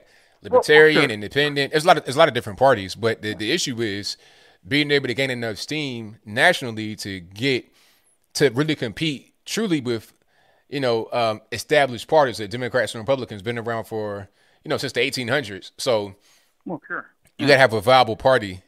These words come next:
Speaker 1: and it can't just be on a national level. Locally, you need to have, you need to have allies as well locally. So it's gonna be kinda hard to really have that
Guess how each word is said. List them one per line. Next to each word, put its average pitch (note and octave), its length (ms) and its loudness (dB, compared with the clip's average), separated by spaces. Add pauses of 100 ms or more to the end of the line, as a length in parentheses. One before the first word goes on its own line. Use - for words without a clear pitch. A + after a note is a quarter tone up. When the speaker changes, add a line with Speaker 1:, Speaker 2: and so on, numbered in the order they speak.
(160)
Speaker 1:
and B2+ 240 -2
it A#2 80 -8
can't E3+ 260 -4
just A#2 200 -8
be A#2+ 360 -8 (140)
on A2 100 -2
a G#2 60 -4
national B2 400 0
level. G#2+ 420 -4 (1120)
Locally, C#3+ 400 2
you B2 180 -4
need C3+ 100 -4
to B2 60 0
have, B2 160 0
you C3 80 -10
need C#3 140 -6
to B2+ 120 -4
have A#2 360 2 (140)
allies B2 360 4
as G#2 120 -12
well A#2+ 280 0
locally. G#2+ 500 -4 (540)
So A#2 520 2 (1080)
it's B2+ 120 -6
gonna G#3 120 2
be F#3+ 80 -2
kinda D3+ 280 2
hard D3 400 6
to B2 80 -12
really C3 180 -6
have B2 300 0
that A#2+ 340 2